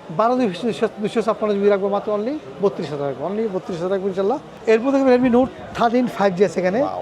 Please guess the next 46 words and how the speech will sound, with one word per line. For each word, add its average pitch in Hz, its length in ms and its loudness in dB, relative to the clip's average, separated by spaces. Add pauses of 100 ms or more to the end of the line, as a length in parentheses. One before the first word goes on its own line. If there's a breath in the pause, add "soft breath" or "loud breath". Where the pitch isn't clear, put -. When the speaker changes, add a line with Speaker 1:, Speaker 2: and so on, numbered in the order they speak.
(120)
Speaker 2:
দুইটা - 200 -2
কালারই 156 220 2
রাখছেন, - 180 -2
Speaker 1:
হ্যাঁ, 180 120 2
Speaker 2:
হ্যাঁ? 208 120 4
Speaker 1:
এটা 208 120 -6
চাইনিজ 233 260 2 (100)
গ্লোবাল 214 300 6
তো, 233 40 6 (180)
কাস্টম 220 320 -2
গ্লোবাল 190 300 6
বলে, 175 120 4 (480)
গ্লোবাল 233 260 6
ভার্সন, 190 260 0
কিন্তু 208 220 -2
দাম 233 180 4
দিব 254 80 4 (100)
মার্কেট 208 200 2
থেকে 214 140 -4
সবচেয়ে 190 220 -2
হট 208 200 2
প্রাইস, 160 200 0 (480)
একদম 208 220 4
অফার 233 180 0
প্রাইস 240 160 4
দিয়ে 226 120 2
দিব, 226 80 0 (100)
দাম 220 120 4
পড়বে 226 200 2
মাত্র 208 120 0 (100)
only 226 200 0 (540)
ষোলো 262 300 4
হাজার 214 180 -2 (140)
আটশো - 220 -8
রাখবো। 139 160 -4 (220)
Speaker 2:
ষোলো 233 280 4
হাজার 233 240 0
আটশো - 260 -8
টাকা? 156 160 2
Speaker 1:
ষোলো 269 160 4
হাজার 247 180 4
আটশো 233 180 0
টাকা, 240 120 4 (100)
আট 220 160 2
জিবি 247 220 4
দুইশো 208 180 0